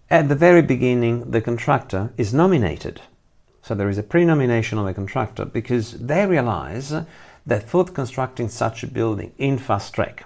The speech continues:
so by making conception and construction move together, progress together, they need to have someone who's done this sort of work one way or another before. So that's why Hornibrook is chosen.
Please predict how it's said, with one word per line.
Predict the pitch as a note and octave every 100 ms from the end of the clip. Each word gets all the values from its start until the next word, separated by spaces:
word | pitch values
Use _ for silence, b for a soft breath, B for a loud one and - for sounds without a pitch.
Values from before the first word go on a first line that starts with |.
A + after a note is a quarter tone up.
| -
so | - G2 F2+
by | E2 F#2+ G#2 G#2+
making | G#2 G#2+ G#2 G#2+
conception | F#2+ G#2 G2+ C3 B2 - B2+ A#2 B -
and | A2+ G2+
construction | G2 - A2 G#2+ - G2+ -
move | G#2+ A2 A2+ G#2+
together, | F#2+ F#2 F2 C2+ G#2+ C3 b b
progress | - F#2+ G2+ G2
together, | G2+ F#2 F2 - - B B
they | C3 C3
need | D#3+ E3
to | C#3+
have | B2 G#2+
someone | - G#2+ G2+ G2 G2+ G#2 b b _
who's | B2 G#2
done | - B2 F#2+ E2 G#2+ - - - - -
this | C3 A#2+ A#2+ -
sort | - G#2+
of | G2
work | G#2+ G2 C2+ -
one | G#2+ A2 B2 A#2
way | G#2 F#2+
or | F2+
another | E2+ F2+ F#2 G2
before. | G#2+ G2 F#3 C3+ - - _ b b b -
So | - G#2+
that's | D#3 F#3 -
why | B2+ A#2 A#2 G#2+ -
Hornibrook | C3+ C3 A#2+ F2+ F2 - -
is | F2 F2+
chosen. | - A2 G2 D2+ - C#3+